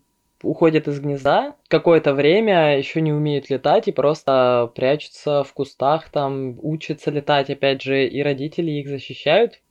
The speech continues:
всех их находят, кормят, и всё у них прекрасно. Поэтому, конечно, в июне, когда начинается этот массовый выход всех этих птенцов,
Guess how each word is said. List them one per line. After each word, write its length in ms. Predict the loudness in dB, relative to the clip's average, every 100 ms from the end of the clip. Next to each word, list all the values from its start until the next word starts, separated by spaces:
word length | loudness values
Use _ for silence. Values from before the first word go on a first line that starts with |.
| _ _
всех 360 | -2 -2 -2
их 160 | -10 -8
находят, 600 | -10 0 2 4 0 -2
кормят, 680 | 0 2 2 2 0 -2 -10
и 80 | -6
всё 200 | 2 2
у 20 |
них 180 | 2 -2
прекрасно. 540 | -4 0 -2 -2 -8
Поэтому, 600 | -6 -6 -4 -6 -6 -6 _
конечно, 380 | 0 0 2 -2
в 240 | -2 -4 0
июне, 460 | 2 2 2 2
когда 580 | -2 -8 0 0 0 -4 -8
начинается 600 | -8 -4 0 0 0 -4
этот 300 | -8 -8 -10 _
массовый 800 | -2 2 4 2 0 2 2 0
выход 460 | -2 -2 0 -2 -2
всех 300 | -8 -6 -4
этих 220 | -6 -8
птенцов, 680 | -4 -4 -2 2 2 2